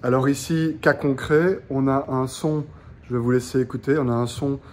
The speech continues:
de soufflerie qui est très présent. Alors on ne sait pas le couper, on n'est pas parvenu à le couper, donc, euh, ce que je vais faire, c'est que je vais enregistrer quelques secondes de cette soufflerie, euh, seule,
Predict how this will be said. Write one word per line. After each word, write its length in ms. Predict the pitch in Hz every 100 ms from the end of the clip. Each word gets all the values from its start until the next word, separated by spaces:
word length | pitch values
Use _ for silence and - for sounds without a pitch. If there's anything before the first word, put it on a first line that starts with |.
| - -
de 80 | 123
soufflerie 480 | - 185 220 160
qui 100 | 165
est 40 | 117
très 200 | - 151
présent. 420 | - 135 127 190 - - - - - - - - - - - - - - - - - - - - - - - - - - - - - - - -
Alors 220 | 123 117
on 60 | 120
ne 40 |
sait 140 | - 147
pas 140 | 170
le 80 | 165
couper, 400 | 160 135 131 175 139
on 320 | 131 127 123
n'est 100 | 120
pas 140 | 147
parvenu 340 | 143 135 135 135
à 60 |
le 80 | 127
couper, 420 | 131 117 143 180
donc, 260 | 147 120 123
euh, 600 | 127 123 123 120 123 120
ce 180 | - 143
que 300 | 139 139 131
je 120 | 127
vais 200 | 117 120
faire, 240 | - 151
c'est 120 | -
que 140 | 123 127
je 80 | 117
vais 80 |
enregistrer 500 | 123 120 120 - 135 127 - - - - -
quelques 340 | 170 165 160
secondes 320 | 143 151 151
de 60 | 123
cette 180 | 131 123
soufflerie, 640 | 139 - 139 131 139 127 - - - 123
euh, 400 | 113 113 110 110
seule, 420 | - 147 175 226